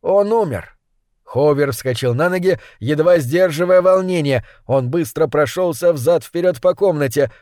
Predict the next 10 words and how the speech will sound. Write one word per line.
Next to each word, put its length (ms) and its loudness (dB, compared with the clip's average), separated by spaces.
потом 340 0
встал 360 0
перед 260 0
своим 280 -2
другом 360 0
и 160 -4
спросил, 560 -2
собравшись 580 0
с 60 -8
духом: 340 -2